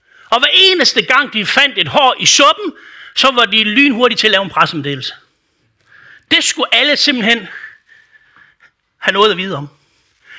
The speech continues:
Men i dyb kontrast til de her religiøse ledere, der finder vi Jesus.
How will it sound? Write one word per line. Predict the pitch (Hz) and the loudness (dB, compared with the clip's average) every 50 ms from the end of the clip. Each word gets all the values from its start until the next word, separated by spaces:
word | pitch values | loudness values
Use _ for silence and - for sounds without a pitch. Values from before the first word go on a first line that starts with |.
| - - - - - - | -20 -20 -20 -20 -14 -4
Men | - 262 294 302 294 | 0 0 0 0 0
i | 302 311 311 - - - - | 0 0 0 0 -4 -2 0
dyb | 392 466 480 392 320 - | 2 2 2 2 0 -2
kontrast | - 330 320 - - - - 226 262 330 311 - - - - | -4 -4 0 0 0 0 2 4 4 4 4 2 -2 -2 -2
til | - 277 220 - | -2 -2 -2 0
de | 403 320 | -2 -2
her | - - 311 359 370 339 247 | 0 2 2 4 4 4 4
religiøse | 254 269 254 208 247 285 320 302 - - - 233 | 2 0 0 -2 -2 -2 0 2 2 0 0 0
ledere, | 185 170 165 190 202 165 - - - - - - - - - - - - - - | -2 -4 -4 -4 -6 -8 -10 -12 -20 -20 -20 -20 -20 -20 -20 -20 -20 -14 -2 0
der | 277 | 0
finder | 254 - - - 349 381 349 311 | 0 2 2 2 2 2 2 2
vi | 240 226 214 190 175 208 269 | -2 -2 -4 -2 -2 -2 0
Jesus. | 302 - - - - - - - - - | 0 0 0 -2 -4 -4 -2 -4 -4 -6